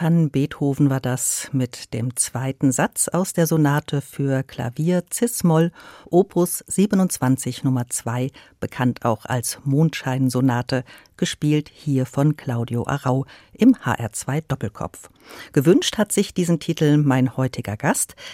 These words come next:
die schwedische Kinderbuchautorin Rose Lagercrantz. Gastgeberin ist Juliane Spatz. Rose Lagercrantz, Sie sprechen hervorragend Deutsch. Das hängt mit Ihrem Vater zusammen, Georg Schmidt.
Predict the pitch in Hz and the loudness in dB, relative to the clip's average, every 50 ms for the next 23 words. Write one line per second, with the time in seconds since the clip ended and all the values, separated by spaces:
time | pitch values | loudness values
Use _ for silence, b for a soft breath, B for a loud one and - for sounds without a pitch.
0 | B B B - 139 131 127 - - - - - 139 131 131 135 - - 120 113 | B B B 0 2 2 2 -2 -4 -6 -2 0 0 0 0 0 -2 -4 -4 -6
1 | - - - 190 202 196 180 - - 170 160 - - 147 - - - 160 143 135 | -4 0 2 4 4 4 4 2 0 -2 -2 -2 -4 -6 -6 -4 -4 -2 -2 0
2 | - 147 147 143 135 - 104 110 131 139 - 151 139 123 117 139 151 - 143 127 | 2 4 4 4 2 0 -4 -4 -4 0 2 2 2 2 2 0 0 0 -2 -4
3 | - - - 123 127 135 - - - B B B B B B B - 123 123 - | -4 -4 -2 2 2 2 2 0 -6 B B B B B B B -2 -2 0 -2
4 | - - - - 123 120 120 113 - 127 123 - - 123 - - - - 123 113 | -4 -4 -4 -4 -4 -2 -2 -2 -2 -2 -2 -2 -2 -6 -6 -6 -6 -4 -4 -4
5 | 110 98 113 - - - - - - - - - - - - B B B B B | -4 -4 -4 -4 -4 -4 -4 -6 -6 -6 -4 -6 -8 -8 -8 B B B B B
6 | B B B B B B - 156 170 165 175 160 151 151 156 160 151 - - - | B B B B B B 2 4 6 6 6 6 6 6 6 4 0 0 2 4
7 | 143 135 123 - - - 143 143 147 - - - - 160 185 - - 214 175 - | 4 4 4 2 0 -2 0 0 2 0 0 -2 0 0 0 4 2 2 2 2
8 | 165 160 156 - - - - 214 226 214 - 135 135 - 143 139 - - - - | 0 -2 -2 -2 -6 0 2 2 2 2 0 -2 0 0 0 -2 -2 -4 -6 -4
9 | 127 107 101 - - - - - - - - 147 170 - - 175 165 - 156 147 | -2 -2 -4 -4 -6 -8 -6 -6 -4 -2 0 0 0 2 0 0 2 2 2 4
10 | 151 147 143 - - 135 131 147 - 185 185 - - 190 175 180 180 202 226 240 | 4 4 2 2 0 0 0 2 0 0 0 0 -2 0 2 2 4 6 6 6
11 | 226 - 139 135 120 123 - - - - 175 262 - - | 6 6 4 2 2 0 -2 -4 0 2 2 2 0 -2